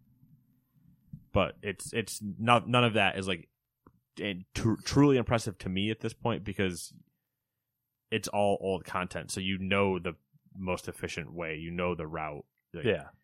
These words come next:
Speaker 1: if you actually plan everything, everybody knows the best way to do it type of thing. But either way, it is still impressive to throw yourself at it for that long just to get it done.
Speaker 2: Yeah.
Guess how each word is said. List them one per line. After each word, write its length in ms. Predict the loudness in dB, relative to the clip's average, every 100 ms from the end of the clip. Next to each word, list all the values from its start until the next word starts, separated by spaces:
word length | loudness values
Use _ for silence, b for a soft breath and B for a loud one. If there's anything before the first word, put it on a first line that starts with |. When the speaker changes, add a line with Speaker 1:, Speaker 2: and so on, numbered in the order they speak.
| _ _ _ 0
Speaker 1:
if 180 | 0
you 180 | 2 2
actually 340 | 2 2 0 -2
plan 340 | 0 0 2
everything, 480 | 0 -2 -4 -4 -2
everybody 320 | -2 0 -2
knows 340 | 0 -2 -2
the 80 | -6
best 260 | -8 -8 -6
way 100 | -8
to 100 | -8
do 180 | -8 -8
it 80 |
type 160 | -8 -10
of 100 | -12
thing. 180 | -14 -14 -16 _ _ _ _ _ _ _ _ _ _ _ _
But 240 | 4 4 0 _
either 180 | 0 2
way, 160 | 2
it 80 | 2
is 140 | 0 -2
still 380 | -2 -2 -4 -10 -18 -18 -18 -16 -16 -16 -18 -12
impressive 460 | -8 -2 -2 -2 -8
to 60 |
throw 220 | -6 -4 -4
yourself 380 | -6 -6 -6
at 100 | -6
it 100 | -8 -12 _
for 160 | -12 -12 _ _ _ _
that 200 | -10 -10
long 220 | -10 -14 -14
just 120 | -14
to 60 |
get 100 | -14
it 80 | -14
done. 200 | -16 -18 -20 _ _ _ _ _
Speaker 2:
Yeah. 180 | -12